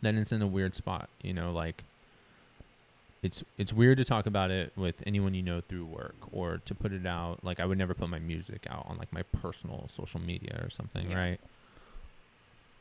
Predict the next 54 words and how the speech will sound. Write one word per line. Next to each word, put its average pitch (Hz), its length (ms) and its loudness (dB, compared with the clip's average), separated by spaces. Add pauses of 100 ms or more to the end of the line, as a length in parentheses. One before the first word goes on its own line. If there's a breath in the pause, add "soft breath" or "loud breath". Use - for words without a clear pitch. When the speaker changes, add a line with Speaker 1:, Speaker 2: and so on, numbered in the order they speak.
(120)
Speaker 1:
Because, 101 300 2
like, 92 140 0
on 95 100 2
that 95 160 6
end, 90 120 4
it's 87 100 -4
like 90 140 0
what 95 140 4
I 87 80 4
just 85 200 -4
said, 80 200 0
like, 80 140 -10 (300)
it 95 100 -4 (100)
doesn't 95 200 -2
seem 101 180 0
like 95 140 0
you 95 80 0
take 87 220 -4
your 98 80 0
job 143 260 2
seriously 98 400 -2
or, 90 140 0
like, 90 160 0
look 101 160 0
at, 87 80 0
you're 90 100 2
trying 92 200 2
to 92 60 4
do 101 180 2
this 117 320 0
instead. 104 520 0
And 90 280 -2
it's, 90 200 -6
like, 92 240 -6
not 90 200 0
that 87 120 -2
at 87 120 -2
all. 92 220 0
And 98 140 2
then 90 240 4 (1200 loud breath)
on 95 100 4
the 98 100 8
other 117 120 6
end, 95 180 4
you 92 60 4
talk 90 220 -2
to 90 80 -6
people 90 240 -4
who, 98 80 0
like, 90 280 -2
are 127 120 0
musicians 87 600 -2
or, 85 80 -2
like, 80 220 -4